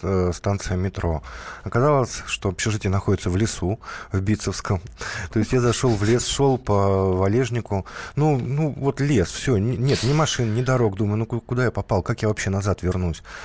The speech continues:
А, вижу трехэтажное здание. А, не похоже на общежитие, потому что все обшарпанное, вокруг работают экскаваторы, какие-то камазы ездят. Думаю, наверное, там какой-то склад, там что-то хранится. Подошел там, м,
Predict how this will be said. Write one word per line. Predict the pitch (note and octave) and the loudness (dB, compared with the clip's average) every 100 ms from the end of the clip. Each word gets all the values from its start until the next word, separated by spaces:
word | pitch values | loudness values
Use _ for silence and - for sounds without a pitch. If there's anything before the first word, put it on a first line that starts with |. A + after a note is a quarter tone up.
| - - - | -14 -14 -6
А, | F#2 F2+ F#2 | 0 0 2
вижу | D3 D#3 | 0 0
трехэтажное | - G2 A2 A#2+ A2 G#2 | -2 -4 0 0 0 -2
здание. | F2 E2 D#2+ D#2 D2 - - | 0 0 0 -2 -4 -10 -12
А, | F2 E2+ F2 F2 | -4 -2 0 0
не | F2 A2+ | -2 -2
похоже | B2+ - - E2 | -2 -2 -2 -2
на | E2 | -2
общежитие, | F2 - G2 C3+ - | -4 -4 -4 -2 -4
потому | - F2 F2 | -6 -4 -4
что | - | -6
все | - - | -6 -4
обшарпанное, | F2 - A#2+ - G#2+ G2 | -4 -2 -2 -2 -2 0
вокруг | F2 F#2 - F#2+ - | 0 -2 0 -4 -2
работают | F2 F2 F2+ D#2+ | -2 0 -2 -4
экскаваторы, | E2+ - F2 A2 C3 G2 | -6 -4 0 0 0 -2
какие-то | F#2+ F2+ - - | -4 -6 -6 -6
камазы | - F#2+ A#2 A2 | -2 0 0 0
ездят. | G#2+ G2+ F2+ F2+ | 0 0 -2 -2
Думаю, | F#2+ F#2+ | -2 0
наверное, | F#2+ G#2 G#2 | 0 0 -2
там | F#2+ F#2 - - - - | -2 -4 -4 -12 -16 -8
какой-то | - - G#2 | -8 -4 -2
склад, | F#2+ - G2+ G#2+ | -2 0 2 2
там | - | 0
что-то | E2 F2 - | -6 -4 -4
хранится. | - F2+ F#2+ G#2 - E2 - - - - - | -2 0 0 -2 -4 -6 -6 -14 -14 -14 -2
Подошел | F#2+ G2 B2 A2+ | 0 2 0 0
там, | F#2+ F2+ F2 - | 0 -2 -4 -4
м, | F2+ F2 E2+ | -2 -2 -4